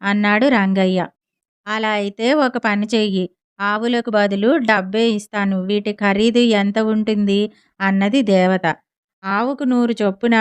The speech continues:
యాభైకి ఐదు వేల రూపాయలు" అన్నాడు రంగయ్య. దేవత ఉంగరాన్ని మళ్ళీ కళ్ళకద్దుకున్నది. దబాల్న ఐదు వేల రూపాయల మూట ఒకటి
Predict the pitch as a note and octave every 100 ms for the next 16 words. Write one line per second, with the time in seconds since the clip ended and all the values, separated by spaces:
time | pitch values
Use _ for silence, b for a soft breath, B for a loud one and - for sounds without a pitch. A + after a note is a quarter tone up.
0 | A3 A3 G3 F#3 G3 G#3+ A3+ A#3 C4+ D4+
1 | B3 A#3+ G#3+ G#3 G3 F#3+ F#3 F#3+ A3 G#3+
2 | F#3+ F#3 - _ _ F#3+ G3+ G3+ G#3 A#3
3 | C#4 G3+ F#3+ G3 G3 F3 - _ _ _
4 | F3+ F#3+ G#3+ B3+ A3+ A#3 B3 G#3 G3 G3+
5 | A3+ A#3+ A#3+ A3+ A3+ A3 F#3 G3 A#3 B3+
6 | G3+ G3 G#3 G#3+ G3 G3+ F#3+ F3+ F3 D#3+
7 | - _ _ _ F#3 F#3 G#3+ B3+ C4 A#3+
8 | A#3 A#3 G#3+ G3+ G3+ G3+ G3 F#3+ F#3+ F#3+
9 | F#3+ A3+ A#3+ A#3+ A#3 G#3 G3+ G3+ A3+ A3
10 | G#3+ G3 F#3+ G3+